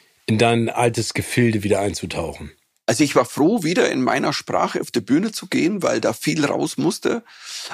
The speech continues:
Speaker 2: Aber New York hat mich schon sehr gebrandet. Also, ähm, ich meine, das Programm, das dann danach kam, war ja Paranoid. Und Paranoid war,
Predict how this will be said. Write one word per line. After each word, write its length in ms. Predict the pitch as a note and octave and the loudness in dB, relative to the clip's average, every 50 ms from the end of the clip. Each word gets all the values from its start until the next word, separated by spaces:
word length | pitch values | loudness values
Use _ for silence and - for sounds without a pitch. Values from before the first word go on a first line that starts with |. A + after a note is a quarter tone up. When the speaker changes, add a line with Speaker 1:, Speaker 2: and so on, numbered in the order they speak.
| - _ | -12 _
Speaker 2:
Aber 240 | - - A2 C3+ C3 | -2 2 2 4 4
New 100 | C#3 C#3+ | 4 6
York 380 | B2+ A#2+ A#2+ E3+ A3+ - - | 6 6 6 4 4 0 -4
hat 160 | - - - | -8 -8 -2
mich 140 | - E3+ E3 | -4 -2 -2
schon 240 | - - E3 D3 C#3+ | 0 0 0 0 0
sehr 200 | B2+ B2 C3 C#3+ | 0 0 0 0
gebrandet. 680 | C3+ D3 A2+ - A#2+ G#2+ A#2 B2 B2 A#2 A#2+ A#2 - | 0 -2 -6 -2 -2 -2 -2 0 -2 -4 -4 -6 -6
Also, 600 | - - - - G#2 G#2+ A2+ A2+ A2+ A#2+ - - | -6 -2 -2 -2 0 2 2 4 4 4 4 4
ähm, 300 | - A#2 A#2 A#2 A#2 G#2+ - - - - - - - - - _ | 2 2 2 0 -2 -4 -8 -14 -18 -16 -16 -16 -18 -20 -4 _
ich 80 | A2+ | 2
meine, 180 | G2+ A#2 B2+ C3 | 2 4 4 4
das 120 | C3+ - | 2 0
Programm, 420 | - - D3 - A2+ F2 - G3 - | 0 -2 0 2 2 2 2 2 2
das 220 | - E3+ - - | 2 0 0 0
dann 180 | - B2+ C#3+ D3 | 0 0 2 2
danach 480 | C#3 C3 A#2+ G#2 F#2 A2+ D3+ - - | 2 2 2 2 2 0 0 -4 -8
kam, 360 | - - - C3 C#3+ D#3 D3 C3 | -4 -2 0 0 2 0 0 0
war 160 | B2+ - B2+ | 0 0 2
ja 160 | C#3 C3 - | 2 2 0
Paranoid. 720 | - - - C3+ C3 - - - C#3+ C3+ D3 D#3 D#3+ - | -2 -4 -2 0 2 2 2 2 2 2 2 2 0 -2
Und 220 | - - B2+ A#2 - | -2 -4 -4 -4 -4
Paranoid 640 | - D3+ C#3 - D#3 D#3 D#3 - C#3+ C#3 - - | -2 0 0 2 2 2 0 0 0 -2 -2 0
war, 360 | - A#2 G#2+ D3+ C#3+ C3 - | 0 0 2 2 0 -2 -4